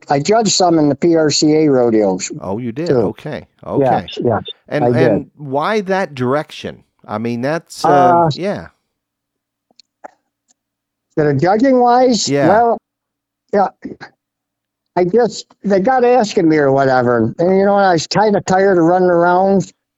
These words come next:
Speaker 1: running around to the rodeos, you know, and
Speaker 2: Yeah.
Speaker 1: I could just go camp out at one rodeo for two or three days.
Speaker 2: Okay.
Speaker 1: Judging wise, yeah.
Speaker 2: Yeah.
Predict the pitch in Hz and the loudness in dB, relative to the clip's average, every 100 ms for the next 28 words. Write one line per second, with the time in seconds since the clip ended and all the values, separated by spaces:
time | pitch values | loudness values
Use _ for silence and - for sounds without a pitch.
0 | _ _ _ _ _ _ _ _ _ _ | _ _ _ _ _ _ _ _ _ _
1 | 156 196 190 156 147 156 170 180 185 180 | 0 2 2 2 2 2 2 2 2 2
2 | 170 147 131 143 160 175 190 190 190 180 | 0 0 2 2 2 2 4 2 0 0
3 | 160 190 170 143 139 160 - 170 - 170 | 0 2 2 2 0 0 -2 -2 0 0
4 | 165 156 160 160 123 131 151 156 165 165 | 0 0 0 0 0 0 2 2 2 2
5 | 170 170 160 151 135 123 160 156 139 160 | 2 0 -2 -2 -2 0 0 0 0 0
6 | 156 147 147 170 180 - - 82 196 - | 2 2 2 0 -2 -8 -14 -12 -12 -12
7 | 135 196 - _ _ _ _ - 143 143 | -12 -12 -18 _ _ _ _ -6 -4 0
8 | 151 156 151 156 156 - 131 120 104 | 0 0 0 0 0 0 0 2 0